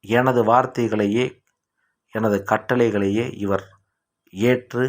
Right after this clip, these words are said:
எதிர் சொல் சொல்லாமல் நடந்து கொள்ள வேண்டும்" என்று நூற்றி எட்டு முறை சொல்லிவிட்டு இந்த மாலையை நீங்கள் அணிந்து கொண்டால் போதும். எப்பொழுதும்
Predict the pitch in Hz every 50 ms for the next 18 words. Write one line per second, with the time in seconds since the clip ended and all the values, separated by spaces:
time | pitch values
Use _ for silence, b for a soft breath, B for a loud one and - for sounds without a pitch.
0 | 131 - - _ _ _ _ - - - 110 113 117 120 139 131 - - - 127
1 | 113 104 - 104 104 104 107 110 107 104 107 117 123 127 - 98 95 107 110 104
2 | 104 104 101 101 98 92 95 95 - 98 92 92 90 87 85 110 139 - _ _
3 | _ _ _ _ _ _ _ _ _ _ _ _ _ _ _ _ _ - 113 131
4 | 147 - - 131 120 113 - 110 92 95 101 107 107 104 - - 101 101 101 92
5 | 90 87 - - 110 131 175 - _ _ _ _ _ _ _ _ _ 110 107 101
6 | 101 95 95 98 110 117 120 120 113 101 98 95 95 90 92 - - - 95 101
7 | 107 104 107 95 98 95 90 92 90 85 - - 82 90 85 104 120 - _ _
8 | _ _ _ _ _ _ _ _ _ _ _ _ _ _ - 101 117 135 135 -
9 | - 160 151 151 160 170 165